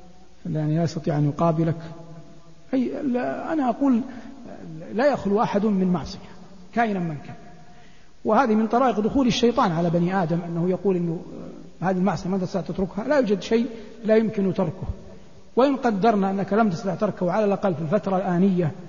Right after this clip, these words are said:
الفترة الحالية، كمن مثلا يبتلى بالنظر إلى النساء وهو شاب لم يتزوج، هذا لا يكون سببا في الانتكاسة، وإنما يستغفر كلما وقع منه هذا الشيء حتى يتزوج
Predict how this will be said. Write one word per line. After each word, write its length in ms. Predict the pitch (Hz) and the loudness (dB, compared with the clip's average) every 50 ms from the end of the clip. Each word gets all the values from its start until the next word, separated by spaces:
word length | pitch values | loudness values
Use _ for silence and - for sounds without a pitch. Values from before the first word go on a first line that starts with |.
| - - - - - - | -16 -16 -16 -16 -18 -12
الفترة 300 | - - 202 - 196 185 | -8 -6 -6 -4 -2 -2
الحالية، 420 | 170 - - 175 170 175 185 190 180 | -2 -2 0 0 2 2 2 2 2
كمن 300 | 185 277 330 370 311 277 | 2 0 2 2 2 2
مثلا 320 | 262 185 196 214 220 214 | 2 2 2 2 0 0
يبتلى 360 | 240 240 175 - 208 214 202 | 0 -2 -2 -2 0 0 0
بالنظر 420 | 180 202 214 208 220 220 196 185 185 | 2 2 2 2 2 2 2 2 0
إلى 140 | 196 214 233 | 0 0 2
النساء 480 | 220 214 214 - - 233 233 233 233 - - - - - - - - - - - | 2 2 0 0 2 2 4 4 2 0 -4 -14 -16 -16 -16 -18 -18 -8 -2 2
وهو 220 | 202 220 220 214 | 4 6 6 6
شاب 340 | 214 - 240 240 220 196 214 | 4 4 4 4 4 4 4
لم 180 | 214 220 214 | 4 4 2
يتزوج، 440 | 196 170 180 165 185 165 151 170 185 - - - - - - - - - - - - 214 | 0 0 0 -2 -2 -2 -2 -4 -4 -6 -10 -16 -18 -18 -18 -18 -18 -18 -18 -12 -8 -6
هذا 180 | 254 311 349 | -4 -2 2
لا 120 | 392 381 285 | 4 4 4
يكون 240 | - 226 226 214 | 4 4 2 2
سببا 300 | 165 170 208 202 185 185 | 2 2 2 2 2 2
في 80 | 160 175 | 2 0
الانتكاسة، 540 | 175 175 143 170 - - 175 147 - - - - - | 0 0 0 -2 -4 -2 -4 -4 -4 -6 -8 -6 -2
وإنما 300 | 294 302 269 247 247 247 | 0 0 2 2 2 2
يستغفر 440 | 220 - - 262 247 208 165 208 190 | 0 0 0 0 0 0 0 -2 -2
كلما 340 | - 226 226 214 208 208 | -2 -2 0 0 2 2
وقع 260 | 202 214 208 208 190 190 | 2 2 2 2 0 0
منه 300 | 202 196 196 185 190 196 | 0 0 2 2 0 0
هذا 80 | 180 | 0
الشيء 340 | 165 - - 226 262 294 277 - - - - - - - - - | -2 -2 0 0 0 0 -2 -6 -10 -16 -16 -18 -18 -18 -8 -2
حتى 440 | - 302 - - - - 311 - 349 | -2 -2 0 -2 -2 -2 -2 -2 -2
يتزوج 540 | - 277 208 247 226 190 165 143 - - | 0 2 4 4 4 4 2 -2 -6 -10